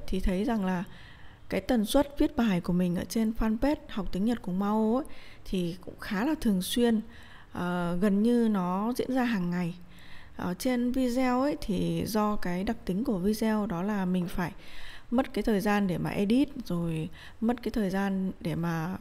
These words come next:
quay video, nên là cái tần suất thì nó cứ khoảng tầm một tuần một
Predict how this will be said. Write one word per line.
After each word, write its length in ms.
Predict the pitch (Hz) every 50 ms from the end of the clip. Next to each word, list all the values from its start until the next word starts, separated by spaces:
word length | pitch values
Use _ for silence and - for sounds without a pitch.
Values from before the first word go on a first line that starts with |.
| - - - -
quay 300 | - 214 214 214 220 220
video, 540 | 202 202 208 208 202 220 220 226 220 214 226 - - - - - - -
nên 180 | 214 220 214 202
là 100 | 190 180
cái 120 | - 185
tần 240 | 185 220 208 190 190
suất 200 | - 262 262 262 -
thì 120 | 220 180
nó 180 | 170 175 170 180 -
cứ 100 | - 254
khoảng 240 | - 277 180 - -
tầm 360 | - 175 170 170 170 165 180 -
một 160 | 175 175 - -
tuần 280 | - 190 185 180 180 180
một 80 | 180